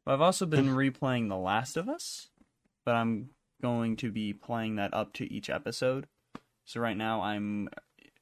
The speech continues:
Speaker 1: like, I think I just met Bill 'cause I just started playing it a few days ago. Um, and I will say, The Last of Us show is a bad adaptation. There's no moments where Joel's just walking around aimlessly trying to find loot,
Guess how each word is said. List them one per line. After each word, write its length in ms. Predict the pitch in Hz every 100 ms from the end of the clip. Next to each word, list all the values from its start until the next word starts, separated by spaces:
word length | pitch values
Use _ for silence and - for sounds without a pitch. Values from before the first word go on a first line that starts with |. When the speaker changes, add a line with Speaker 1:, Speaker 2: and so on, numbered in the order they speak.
| -
Speaker 1:
like, 200 | 113 107
I 100 | 107
think 200 | 123 110
I 60 |
just 320 | 104 - 95
met 200 | 101 85
Bill 200 | - 80
'cause 160 | 71 -
I 60 | 82
just 160 | 85
started 220 | - 71
playing 240 | - - 73
it 120 | 71
a 60 | -
few 180 | -
days 220 | - 64 -
ago. 240 | - - _ _ - - - - - _ _ _ _ _ _ _ _
Um, 260 | - - - - - _ _ _ _ _ _ _ _ -
and 160 | 143 151
I 100 | 160
will 180 | 170
say, 260 | 160 - 131
The 100 | 95
Last 280 | 117 131 -
of 80 | 135
Us 80 | 143
show 240 | - 151
is 100 | 117
a 60 | 101
bad 320 | - 113 120
adaptation. 680 | 120 120 117 127 131 - 90
There's 200 | 120 -
no 140 | 139
moments 420 | 180 110 90 90 -
where 120 | 92
Joel's 400 | - 95 95 -
just 260 | 101 95
walking 380 | 98 95 95 90
around 300 | 90 92 98
aimlessly 500 | 87 87 95 - 98
trying 240 | 92 92 87
to 60 |
find 320 | 87 71 64 73
loot, 280 | 76 131